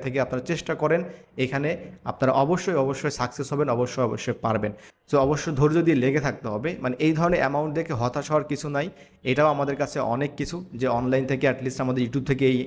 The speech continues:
ইনকামটা হচ্ছে। So ভিডিওটার উদ্দেশ্যই ছিল এটা, আপনাদেরকে মোটিভেট করা, আপনাদের ইন্সপায়ার করা। So যারা এখনও পর্যন্ত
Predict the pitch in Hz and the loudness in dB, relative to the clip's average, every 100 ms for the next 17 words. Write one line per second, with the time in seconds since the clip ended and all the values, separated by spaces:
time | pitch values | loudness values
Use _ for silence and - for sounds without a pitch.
0 | - 127 123 127 127 113 127 - 180 - | -2 0 2 2 2 0 -2 0 -2 -4
1 | - _ 160 135 151 175 147 139 175 190 | -18 _ -2 0 4 4 4 2 2 2
2 | 180 185 165 175 - 151 147 156 123 123 | 2 2 2 0 -2 -2 -2 0 -2 0
3 | 147 165 - 165 190 - 139 131 135 131 | 2 2 2 0 0 -4 -2 -2 0 -2
4 | 131 147 143 151 160 202 - 139 117 131 | 0 2 2 2 0 0 -10 -10 -4 2
5 | 147 135 156 160 160 | 2 2 -2 -2 -2